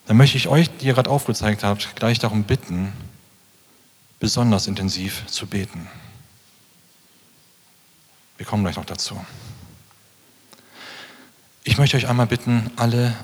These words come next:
eure Augen zu schließen. Wirklich alle.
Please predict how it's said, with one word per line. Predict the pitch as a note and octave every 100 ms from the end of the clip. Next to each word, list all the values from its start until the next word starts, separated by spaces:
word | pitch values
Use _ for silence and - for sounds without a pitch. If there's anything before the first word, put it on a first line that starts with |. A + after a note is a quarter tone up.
| -
eure | G#2+ G#2+ G#2+ A2
Augen | G2+ F#2+
zu | F#2 F2+
schließen. | - - - - F2 - - - - - - _ _ _ _
Wirklich | - A2 G2+ F#2
alle. | G2+ F#2 D#2+